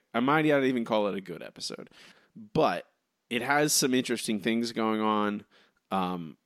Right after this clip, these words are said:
Bob is at least an actual threat in it. It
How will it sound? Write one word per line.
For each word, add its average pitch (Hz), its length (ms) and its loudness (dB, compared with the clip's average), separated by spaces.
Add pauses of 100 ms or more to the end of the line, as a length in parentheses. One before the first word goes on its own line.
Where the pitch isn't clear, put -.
(340)
Bob 135 460 2
is 120 160 -2
at 110 180 -2
least 113 380 -2
an 104 180 -2
actual 101 480 -6
threat 101 580 -4
in 120 140 0
it. - 400 -4 (420)
It 107 200 -6